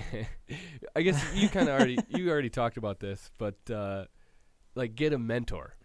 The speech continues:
Speaker 1: That's a, that's a great way to
Speaker 2: Yeah.
Speaker 1: stay motivated,
Speaker 2: Mm-hmm.
Speaker 1: which you, you've kinda already touched on and everything, but, uh, that's, that's just, that's a
Speaker 2: Have
Speaker 1: great
Speaker 2: you
Speaker 1: way
Speaker 2: had
Speaker 1: to
Speaker 2: any
Speaker 1: stay
Speaker 2: experience with
Speaker 1: motivated.
Speaker 2: getting a mentor?
Speaker 1: No, I haven't, and I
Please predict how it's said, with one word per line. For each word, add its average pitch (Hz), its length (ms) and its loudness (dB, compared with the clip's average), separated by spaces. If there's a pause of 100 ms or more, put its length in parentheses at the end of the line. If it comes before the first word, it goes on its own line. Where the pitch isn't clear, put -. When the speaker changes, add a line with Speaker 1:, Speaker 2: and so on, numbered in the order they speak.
(240)
Speaker 1:
That's 113 200 -4
a, 107 80 -2
that's 101 260 -6
a 101 80 -4
great 92 200 -4
way 87 100 -6
to 87 60 -6
Speaker 2:
Yeah. 120 200 4
Speaker 1:
stay 80 80 -12
motivated, 78 340 -8 (180)
Speaker 2:
Mm-hmm. 131 360 0
Speaker 1:
which - 180 -8
you, 113 80 -4
you've 120 300 -2
kinda 113 240 0
already 98 200 -4
touched - 300 -8
on 90 160 -8
and 85 80 -10
everything, 90 520 -10 (160)
but, 90 180 -6 (120)
uh, 87 280 -10 (760)
that's, - 360 -6
that's 143 260 -6
just, - 280 -8 (680)
that's 143 240 -6
a 147 40 -4
Speaker 2:
Have 139 180 2
Speaker 1:
great 143 80 4
Speaker 2:
you 143 60 6
Speaker 1:
way 151 80 6
Speaker 2:
had 151 140 10
Speaker 1:
to - 20 4
Speaker 2:
any 170 100 6
Speaker 1:
stay 170 40 6
Speaker 2:
experience 180 580 4
with 180 140 2
Speaker 1:
motivated. - 40 -10
Speaker 2:
getting 175 260 4
a 175 40 2
mentor? 190 480 0 (560)
Speaker 1:
No, 175 360 0
I 165 60 0
haven't, 147 480 -2
and 110 380 -6
I 139 300 -4